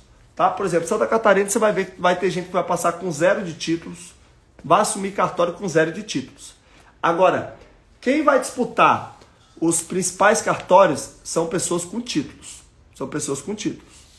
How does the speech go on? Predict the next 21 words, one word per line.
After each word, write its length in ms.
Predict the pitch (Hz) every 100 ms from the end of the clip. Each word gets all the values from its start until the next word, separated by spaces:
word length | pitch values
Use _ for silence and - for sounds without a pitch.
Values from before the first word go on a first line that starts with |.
| _ _ _ _ -
Quem 140 | 185
vai 140 | 233 240
disputar 480 | 240 226 - 190
ali 60 | 185
os 100 | 170
dez 240 | 151 214
primeiros 260 | 233 214 208
cartórios? 560 | 214 190 165 135 - -
Eu 140 | 175
duvido 680 | 196 175 330 233 156 202 214
que 120 | -
tenha 180 | 196 208
uma 80 | 220
pessoa 280 | 220 208 208
sem 220 | 202 254
títulos 380 | 254 196 202 202
entre 180 | 202 202
os 80 | 180
dez 180 | 190
primeiros 260 | 190 185 185
lugares 400 | 185 185 131 101